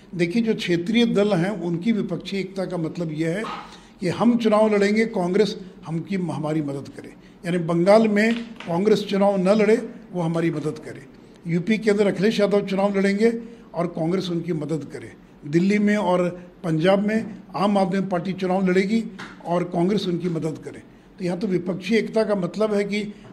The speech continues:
कांग्रेस जो है वो सिकुड़ती जाए, कांग्रेस कहीं चुनाव न लड़े और केवल क्षेत्रीय दल अपने अपने राज्यों में चुनाव लड़ेंगे।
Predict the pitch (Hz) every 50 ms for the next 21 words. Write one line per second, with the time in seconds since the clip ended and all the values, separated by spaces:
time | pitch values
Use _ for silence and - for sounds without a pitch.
0 | - - - - 170 165 180 202 208 220 220 180 170 185 175 196 196 190 196 208
1 | 185 - - 185 170 202 196 190 190 233 226 190 175 156 123 120 127 - - -
2 | - - - - - 170 170 196 220 214 - 214 202 202 202 196 202 208 196 202
3 | 202 196 185 175 185 220 208 190 165 165 170 - - - - - - - - -
4 | 170 170 165 180 190 196 185 - - 175 180 - - 226 220 196 196 190 185 175
5 | - 190 185 185 185 185 190 202 190 170 156 147 165 165 185 196 175 180 160 151
6 | 147 151 143 123 120 117 - -